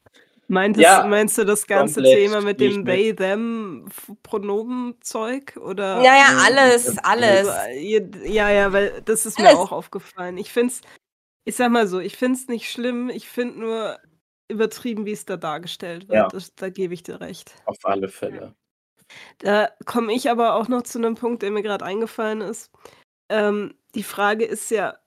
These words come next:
Speaker 1: inwieweit wollen wir denn überhaupt, oder also wir oder generell, wie weit muss denn überhaupt aufgeklärt werden und bis zu welchem Punkt muss man einfach sagen, hey,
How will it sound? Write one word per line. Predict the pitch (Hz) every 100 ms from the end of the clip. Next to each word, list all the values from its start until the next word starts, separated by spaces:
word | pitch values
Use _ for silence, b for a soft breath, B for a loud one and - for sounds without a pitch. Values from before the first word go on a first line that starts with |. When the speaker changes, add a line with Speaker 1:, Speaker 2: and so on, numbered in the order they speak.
| _
Speaker 1:
inwieweit | 196 208 226 240 214 202 220 - 202
wollen | 208 220 254
wir | 240 202
denn | 202 196 220 208 - _ _ -
überhaupt, | 208 208 165 185 233 262 - -
oder | 180 160 -
also | 165 165 165
wir | 196 247 208
oder | 175
generell, | 170 175 175 180 190 214
wie | 208 214
weit | 196 202 208
muss | 208 254 -
denn | 226 208
überhaupt | 185 196 180 202 -
aufgeklärt | - 190 247 214 - - 180 170 -
werden | 151 165 208
und | 202 202 202
bis | 196 -
zu | 202 170
welchem | 165 247 240
Punkt | - 220 233 240 b b b _ _ _
muss | 208 226 208
man | 196
einfach | 156 185 208
sagen, | - 190 185 202
hey, | 202 196 196 214